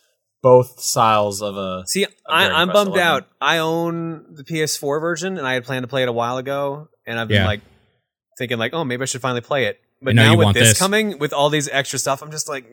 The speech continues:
Speaker 2: "This
Speaker 3: Yep.
Speaker 2: seems like the way better version."
Speaker 3: Yeah,
Speaker 2: By a
Speaker 3: it seems
Speaker 2: lot.
Speaker 3: neat.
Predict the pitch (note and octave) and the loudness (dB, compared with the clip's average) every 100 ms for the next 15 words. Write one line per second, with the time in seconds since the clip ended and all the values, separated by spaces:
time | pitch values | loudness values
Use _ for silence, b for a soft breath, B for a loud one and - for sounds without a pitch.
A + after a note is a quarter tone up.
0 | C3+ E3 E3 F#3+ F#3 F#3 F#3 G3+ A3 A3 | -16 -2 2 2 -2 -10 -8 -8 -8 -8
1 | G#3+ A3+ A#3 B3 B3+ C#4 D#4+ D#4+ F4 F4+ | -8 -6 -4 -4 -6 -8 -8 -8 -10 -10
2 | F#4 G4 - _ _ G#3+ A3 G#3+ A#3 A#3 | -12 -14 -20 _ _ 4 6 6 6 4
3 | B3 C#4 C#4+ B3+ E3 | 4 6 6 4 0